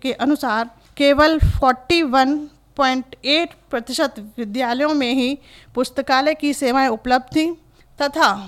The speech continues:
मात्र फ़ोर्टी वन प्रतिशत विद्यालयों में पूर्णकालिक प्रशिक्षित पुस्तकालयाध्यक्ष कार्यरत थे। इस प्रकार की पुस्तकालय व्यवस्था को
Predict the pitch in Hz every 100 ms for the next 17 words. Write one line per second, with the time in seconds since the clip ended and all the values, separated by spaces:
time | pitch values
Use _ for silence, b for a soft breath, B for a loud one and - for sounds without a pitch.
0 | 226 240 294 311 302 294 269 - 311 262
1 | 311 320 254 247 - 247 - 220 196 240
2 | 240 269 311 285 233 262 - - 285 320
3 | 320 240 233 254 _ _ 247 233 247 -
4 | 311 311 - - 254 - - 269 269 285
5 | 226 208 - - - - - - _ _
6 | 262 233 226 220 - 196 190 b b b
7 | b - 330 - - 330 285 285 285 302
8 | 302 269 - - 247 247 294 262 226 220
9 | - 233 233